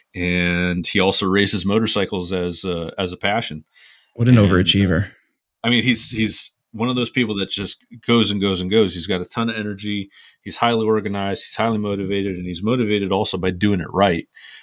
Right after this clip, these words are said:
Speaker 1: which is why he, when he bought the airplane as, as a hundred twenty-five hour private pilot, uh, he went out and got his tail wheel and then called Mike Goulian, 'cause who's better, you know, at, at teaching you how to fly,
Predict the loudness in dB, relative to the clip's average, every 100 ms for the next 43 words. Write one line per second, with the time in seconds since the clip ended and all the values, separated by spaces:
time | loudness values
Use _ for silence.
0 | _ -4 -2 -2 2 2 2 0 0 0
1 | 0 -2 -6 _ -4 -2 0 -2 2 2
2 | 2 0 2 2 0 -2 -2 -4 -8 -6
3 | -4 -2 -2 -2 -2 -6 -6 -4 -2 -2
4 | -2 -4 -4 -6 -12 _ -2 -2 -2 -2
5 | -2 -2 -6 -12 _ -20 -20 _ _ -6
6 | -4 -2 -4 -6 -4 -2 0 0 -2 -2
7 | -2 0 2 2 0 -2 -6 _ _ -6
8 | -4 -2 -4 0 2 2 2 2 2 -2
9 | -6 -8 -8 -8 -12 -4 -2 -2 0 0
10 | 0 -4 -8 _ _ _ _ _ -4 0
11 | 0 -2 -4 -4 -4 -6 _ _ -4 -2
12 | 0 0 0 -2 2 4 4 2 -2